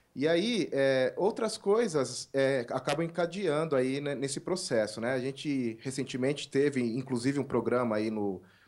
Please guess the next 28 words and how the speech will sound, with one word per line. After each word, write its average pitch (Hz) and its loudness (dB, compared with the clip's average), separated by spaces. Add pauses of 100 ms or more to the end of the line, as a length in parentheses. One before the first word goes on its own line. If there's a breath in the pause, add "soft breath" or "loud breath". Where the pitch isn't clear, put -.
(420 soft breath)
no 117 0
Clique 117 -2
Ligue 147 2
sobre 123 0
a 117 2
questão 117 -2 (400 soft breath)
da 113 2
espionagem, 135 0
né? 120 -2
Então, 196 0
a 143 0
internet, 156 -2
nos 123 -4
últimos 117 -8
tempos, 151 -2
surge 170 0
como 160 -2
uma 135 0
ferramenta 147 -2
poderosíssima, 151 0
né? 151 0 (280 soft breath)
Principalmente 147 -2
pra 147 -6
questão 135 -6
da 139 0
liberdade 120 0
de 117 -8
expressão, 127 -2